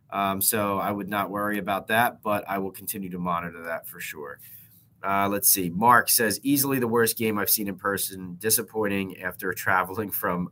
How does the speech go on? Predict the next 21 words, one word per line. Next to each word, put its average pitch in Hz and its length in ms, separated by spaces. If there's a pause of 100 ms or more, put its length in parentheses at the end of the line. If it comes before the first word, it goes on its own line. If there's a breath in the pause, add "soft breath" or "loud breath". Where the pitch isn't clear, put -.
Barbados." 80 880
<laughs> - 60 (1600 loud breath)
Uh, 98 220
Sivan, 139 640
all 123 240
right, 131 320
with 113 140
a 104 60
super 175 500
chat. 107 560
Let's 143 260
go. 127 580 (380)
So 127 220
Sivan 156 600
using 135 360
the 113 100
super 160 540
chat 135 500 (340)
feature 123 640
on 123 300
our 113 520